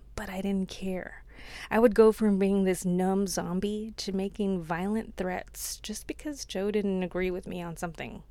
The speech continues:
It could be some hypothetical scenario I'd throw at him. I'd look in the mirror and be scared of the dark eyes staring back at me. I've been on Cymbalta ever since Jonathan made that call to my doctor,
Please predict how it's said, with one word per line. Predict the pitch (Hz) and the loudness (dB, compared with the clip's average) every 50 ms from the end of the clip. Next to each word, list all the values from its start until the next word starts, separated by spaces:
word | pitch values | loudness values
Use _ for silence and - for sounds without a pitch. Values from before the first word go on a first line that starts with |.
| - - - - - - | -20 -20 -20 -8 -6 -4
It | 214 | -2
could | - 254 | -2 0
be | 254 262 262 254 - - - - - - | 0 0 0 -2 -4 -10 -16 -16 -16 -10
some | - - 233 220 214 | 2 4 4 4 4
hypothetical | - - - - - 226 233 - 254 - 233 214 202 208 - 196 190 180 | 2 -2 -4 0 0 2 2 2 0 2 2 2 2 2 0 0 0 0
scenario | - - 196 180 175 165 170 165 - - 107 - 120 117 | -2 -2 -4 -2 -2 -4 -6 -6 -6 -6 -6 -6 -6 -6
I'd | - - 170 - - | -6 -8 -8 -8 -6
throw | 170 165 170 165 170 | -2 0 0 0 0
at | - - | -2 -4
him. | - - - 202 - - - - - - - - - - - - - - | -8 -10 -12 -14 -16 -18 -18 -20 -20 -20 -20 -20 -20 -20 -20 -18 -14 -6
I'd | - 208 196 202 | -6 -2 0 0
look | 220 - | 0 0
in | 262 247 | 0 0
the | 214 190 | 0 0
mirror | 175 170 165 160 160 180 196 214 226 247 254 - - - | -2 -2 -4 -4 -6 -6 -8 -8 -10 -10 -12 -14 -10 -6
and | 196 185 185 165 | -4 -2 -2 -2
be | 190 185 180 175 | -4 -4 -6 -6
scared | - - - - - 175 165 - - - - - - - - - - | -8 -10 -10 -8 -6 -6 -6 -6 -8 -10 -12 -14 -16 -18 -18 -8 -6
of | 202 185 175 | -6 -4 -2
the | 185 185 | -4 -2
dark | 165 180 180 190 - - | -2 -2 -4 -4 -4 -6
eyes | 185 175 175 170 170 | -4 -4 -4 -4 -6
staring | - - - - 170 170 170 170 | -8 -10 -8 -6 -6 -6 -6 -6
back | - 170 175 175 - | -6 -8 -8 -8 -10
at | - - | -12 -14
me. | - - - - - - - - - - - - - - - - - - - - - - - - - - | -14 -16 -16 -16 -18 -18 -20 -20 -20 -20 -20 -20 -20 -20 -20 -20 -20 -20 -20 -20 -20 -20 -20 -20 -10 -2
I've | - 214 220 202 | 0 0 4 6
been | 262 262 269 | 6 6 6
on | 262 262 247 | 6 4 4
Cymbalta | - 247 226 190 185 185 185 196 185 - 202 190 196 - | 4 4 4 6 6 6 4 4 2 0 0 0 0 0
ever | 190 180 180 190 | -2 0 0 -2
since | 185 - 190 180 175 - | -2 -2 -4 -4 -6 -6
Jonathan | - - 190 190 208 214 208 226 220 214 202 | -4 -2 0 0 0 0 0 0 0 2 2
made | 190 190 190 175 | 2 0 0 0
that | 190 180 - - | -2 -2 -4 -6
call | - - - - - 208 202 185 175 - - | -12 -16 -14 -6 -2 0 2 2 0 -2 -4
to | - - | -6 -6
my | 185 180 175 175 | -4 -4 -2 0
doctor, | 185 180 185 175 - - - - - - 175 | 0 0 0 -2 -4 -8 -8 -8 -8 -8 -12